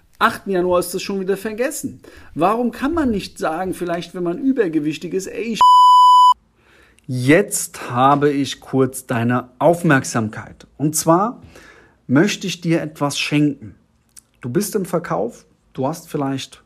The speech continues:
Verkaufsmitarbeiter, ähm, vielleicht willst du auch bald dich selbstständig machen oder in den Verkauf gehen. Dann kennst du das Thema Einwände. Der Kunde sagt zu dir,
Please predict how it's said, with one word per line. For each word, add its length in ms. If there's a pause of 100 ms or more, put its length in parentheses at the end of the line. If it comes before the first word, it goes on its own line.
(120)
Verkaufsmitarbeiter, 1200 (840)
ähm, 160
vielleicht 380
willst 220
du 60
auch 100
bald 560
dich 140
selbstständig 560
machen 200
oder 140
in 60
den 100
Verkauf 420
gehen. 400 (460)
Dann 240
kennst 420
du 300
das 240
Thema 540
Einwände. 720 (480)
Der 80
Kunde 320
sagt 280
zu 100
dir, 360